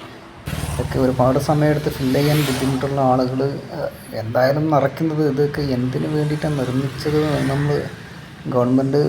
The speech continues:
പൈസ ചിലവാക്കിയിട്ട് നം-, ആ, ഉണ്ടാക്കി വെച്ചത്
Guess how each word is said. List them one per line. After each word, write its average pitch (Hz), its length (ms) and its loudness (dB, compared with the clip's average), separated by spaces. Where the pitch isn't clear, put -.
പൈസ 113 320 -2
ചിലവാക്കിയിട്ട് 139 580 -2
നം-, 117 240 -2
ആ, - 20 0
ഉണ്ടാക്കി 123 440 -2
വെച്ചത് 143 280 -2